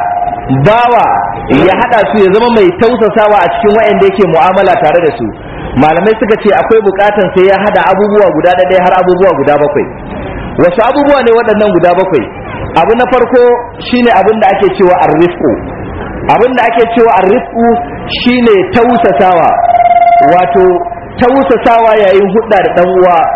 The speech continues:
da bashi uzuri da sama masa sassauci. Wannan shine abin da ake cewa ar-rifqu, da kuma gudanar da abin da za ka gudanar a cikin natsuwa. Hadisi ya inganta a cikin Sahihul Bukhari da Sahihu Muslim,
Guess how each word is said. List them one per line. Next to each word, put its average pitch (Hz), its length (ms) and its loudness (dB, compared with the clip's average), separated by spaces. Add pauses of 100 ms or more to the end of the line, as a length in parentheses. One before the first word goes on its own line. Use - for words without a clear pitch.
(440)
da 175 180 2
bashi 233 440 0
uzuri 220 380 2
da 202 200 2
sama 214 300 0
masa 185 280 -2
sassauci. 175 540 -2 (580)
Wannan 240 360 2
shine 226 240 0
abin 208 260 0
da 208 100 0
ake 202 200 0
cewa 196 280 0
ar-rifqu, 160 480 0 (100)
da 147 160 0
kuma 233 220 2
gudanar 262 440 2
da 277 180 -2
abin 226 200 0
da 233 120 0
za 220 80 0
ka 214 100 2
gudanar 202 340 0
a 196 140 0
cikin 175 220 0
natsuwa. 139 320 0 (600)
Hadisi 202 580 0 (460)
ya 208 180 4 (100)
inganta 240 380 0
a 190 100 0
cikin 233 220 -2
Sahihul 196 280 2
Bukhari 180 480 0 (400)
da - 160 0
Sahihu 226 340 2
Muslim, 208 420 0